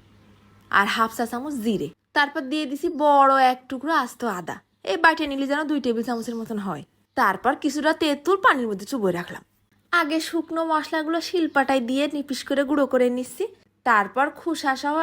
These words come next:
আদাটা ছেঁচে নিয়ে আদাটাও বাইটে নিচ্ছি। কিপটে না, কিপটে না, খোসা সহ আদা বাইটে নিচ্ছি বলে ভাইবে না আমি কিপটে। তারপর ওই বাটা আদাটা দিয়ে দিলাম পানির মধ্যে ছেড়ে, পানির ভিতরে ভালো করে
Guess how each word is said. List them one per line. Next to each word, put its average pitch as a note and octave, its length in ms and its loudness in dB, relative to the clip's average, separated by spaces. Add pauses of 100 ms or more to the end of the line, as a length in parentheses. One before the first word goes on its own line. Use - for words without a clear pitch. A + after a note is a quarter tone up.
(100)
আদাটা C#4+ 320 0
ছেঁচে D#4 340 -2
নিয়ে G4+ 180 -4 (420)
আদাটাও A3+ 360 4
বাইটে G3+ 200 0 (100)
নিচ্ছি। - 260 -12 (400)
কিপটে F4 340 2 (100)
না, F#4 80 8 (160)
কিপটে E4 340 -6 (100)
না, D4+ 80 2 (200)
খোসা D#4 240 2 (100)
সহ F4+ 120 6 (180)
আদা E4+ 180 4
বাইটে D4+ 260 2
নিচ্ছি D4+ 260 -6
বলে E4+ 220 0
ভাইবে D4+ 280 0
না D#4 100 -2
আমি D#4 160 -6
কিপটে। - 340 -10 (200)
তারপর C#4 340 4
ওই D#4 160 4
বাটা D#4 280 6 (120)
আদাটা C4+ 280 2 (140)
দিয়ে D4 240 -2
দিলাম C4+ 280 -4
পানির B3 280 0
মধ্যে G3 240 -8
ছেড়ে, E3 240 -8 (680)
পানির B3+ 360 2
ভিতরে C4+ 240 -2 (140)
ভালো C4 240 2
করে C4 140 0